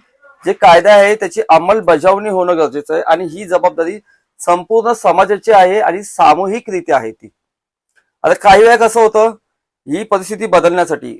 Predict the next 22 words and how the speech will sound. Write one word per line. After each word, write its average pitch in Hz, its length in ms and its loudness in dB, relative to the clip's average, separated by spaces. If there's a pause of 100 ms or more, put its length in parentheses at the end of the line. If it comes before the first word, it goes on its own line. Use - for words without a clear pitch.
महिला 151 240 -2
पोलीस 190 240 -4
स्टेशनला 185 360 -6
जातात 180 340 2 (460)
परंतु 175 200 -8
त्यांना 214 180 -2
सन्मानाने 208 520 0
वागणूक 170 340 0
दिली 151 200 -6
जात 127 220 -4
नाही, 113 180 -18 (640)
त्यामुळे 185 220 2
काही 175 320 0
गुन्हे 165 380 -2
जरी 233 140 2
झाले 208 200 2
तर 220 100 0
महिला 196 240 0
पोलीस 196 200 -2
स्टेशनला 196 260 -6
जायला 180 200 2
घाबरतात. 139 500 -2